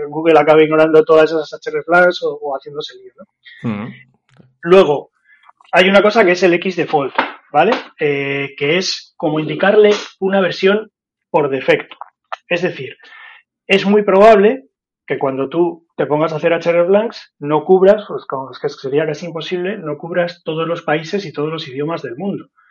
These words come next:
Speaker 1: <laughs> ¿Vale? Porque es, es, serían, imagínate la de combinaciones que hay ahí y tal.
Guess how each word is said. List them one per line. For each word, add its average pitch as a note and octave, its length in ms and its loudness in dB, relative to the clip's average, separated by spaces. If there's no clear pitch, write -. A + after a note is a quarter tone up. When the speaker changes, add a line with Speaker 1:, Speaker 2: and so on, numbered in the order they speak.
Speaker 1:
<laughs> - 460 -14
¿Vale? D#3+ 240 -4
Porque C3 240 -8
es, - 140 -16
es, D3 320 -12
serían, D#3+ 400 -2
imagínate D#3 460 -4
la D#3 80 4
de D3+ 80 2
combinaciones D#3 520 -4
que D#3+ 100 -4
hay D3+ 100 2
ahí D#3 240 -2
y D#3+ 140 -6
tal. D3 300 0